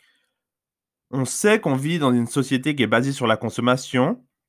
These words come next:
et le divertissement. Et là, je vous apprends rien. Le but étant de nous pousser à consommer le maximum et agir avec un comportement qui est prédictible.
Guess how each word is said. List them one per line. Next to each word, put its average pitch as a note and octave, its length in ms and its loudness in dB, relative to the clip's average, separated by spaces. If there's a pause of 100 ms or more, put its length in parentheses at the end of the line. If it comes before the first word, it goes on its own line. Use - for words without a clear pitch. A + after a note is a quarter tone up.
(100)
et A2+ 100 -2
le G#2+ 60 -2
divertissement. A#2+ 840 -6 (1160)
Et G#2 100 -6
là, B2 160 2
je C3 80 -4
vous A#2 140 -2
apprends G#2+ 260 -4
rien. E2 160 -12 (680)
Le A#2+ 160 4
but D3+ 280 -2
étant C3+ 260 2
de D#3 40 2
nous A2+ 120 -2
pousser C#3 320 -4
à C#3 80 4
consommer B2+ 640 -2 (680)
le G#2+ 140 -8
maximum G#2+ 760 -4
et A2 100 0
agir C3 560 0 (960)
avec A2+ 220 -4
un A#2+ 80 -2
comportement D3+ 760 -4
qui B2 220 -4
est C#3+ 240 0 (460)
prédictible. C#3 760 -6